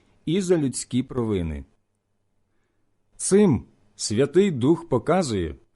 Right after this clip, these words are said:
що дорога у святиню ще не відкрита, доки стоїть перший намет. Це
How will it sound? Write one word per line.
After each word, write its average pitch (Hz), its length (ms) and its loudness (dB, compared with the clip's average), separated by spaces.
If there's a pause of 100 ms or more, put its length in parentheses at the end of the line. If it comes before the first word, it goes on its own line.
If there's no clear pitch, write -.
(240)
що - 280 -2
дорога 180 420 4
у 175 200 0
святиню 165 680 0
ще 160 480 -4 (100)
не 131 280 2
відкрита, 113 680 -4 (520)
доки 143 400 0
стоїть 180 680 0 (140)
перший 131 460 -2
намет. 107 480 -2 (960)
Це 214 360 2